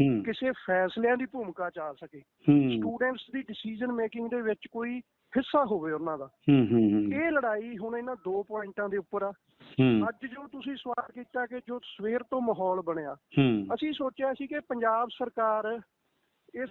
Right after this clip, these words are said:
Speaker 2: ਸੰਘਰਸ਼ ਦੇ ਨਾਲ ਖੜੀ ਆ, ਉਹ ਸੈਨੇਟ ਨੂੰ ਬਚਾਉਣਾ ਚਾਹੁੰਦੀ ਹੈ।
Speaker 1: ਹੂੰ, ਹੂੰ, ਜੀ।
Speaker 2: ਪਰ ਇਹ ਗੱਲ ਬੜੀ ਹੈਰਾਨੀ ਰਹੀ ਕਿ ਪੰਜਾਬ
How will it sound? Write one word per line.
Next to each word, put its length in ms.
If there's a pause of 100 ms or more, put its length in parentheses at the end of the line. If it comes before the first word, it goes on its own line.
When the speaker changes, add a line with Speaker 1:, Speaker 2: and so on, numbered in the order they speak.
Speaker 2:
ਸੰਘਰਸ਼ 460
ਦੇ 120
ਨਾਲ 300
ਖੜੀ 300
ਆ, 80
ਉਹ 160
ਸੈਨੇਟ 400
ਨੂੰ 120
ਬਚਾਉਣਾ 380
ਚਾਹੁੰਦੀ 380
ਹੈ। 60 (240)
Speaker 1:
ਹੂੰ, 140
ਹੂੰ, 520
ਜੀ। 280 (200)
Speaker 2:
ਪਰ 540
ਇਹ 160
ਗੱਲ 220
ਬੜੀ 260
ਹੈਰਾਨੀ 420
ਰਹੀ 300
ਕਿ 120
ਪੰਜਾਬ 440